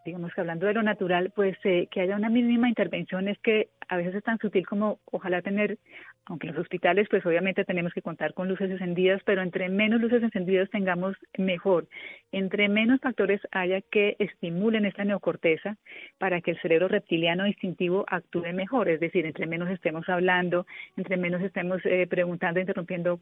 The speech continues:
eh, durante el trabajo de parto a la mamá con preguntas como cuándo fue su última menstruación, cuál es su número de cédula, cuál es su aseguradora, dejarla estar,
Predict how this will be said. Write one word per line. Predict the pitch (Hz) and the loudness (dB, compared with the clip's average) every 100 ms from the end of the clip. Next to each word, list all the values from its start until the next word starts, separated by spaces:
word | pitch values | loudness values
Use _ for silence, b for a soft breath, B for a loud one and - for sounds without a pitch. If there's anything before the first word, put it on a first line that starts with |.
| - | -2
eh, | 175 175 170 165 | 0 2 0 -2
durante | 170 170 165 | -4 -4 -4
el | |
trabajo | 170 156 | -2 -2
de | 175 | -2
parto | 180 170 | -2 -2
a | 185 | -2
la | |
mamá | 185 170 | -2 -2
con | 165 180 | -2 -4
preguntas | 180 175 175 180 | -2 -2 -2 -4
como | 190 175 | -6 -4
cuándo | 180 180 | -4 -4
fue | 170 175 | -2 -4
su | 196 | -2
última | 175 180 180 | -4 -4 -4
menstruación, | 175 175 175 170 185 175 | -4 -4 -6 -4 -6 -2
cuál | 180 | -2
es | 180 | -2
su | 175 | -2
número | 185 180 | 0 2
de | 175 | 2
cédula, | 170 180 180 180 B B B B | 2 2 2 -2 B B B B
cuál | 196 | 2
es | 185 | 2
su | 196 | 2
aseguradora, | 190 202 190 180 175 175 175 180 - B B B | 4 4 4 6 6 6 6 4 -2 B B B
dejarla | 202 202 226 247 277 | 2 2 2 2 0
estar, | - 247 | 0 -2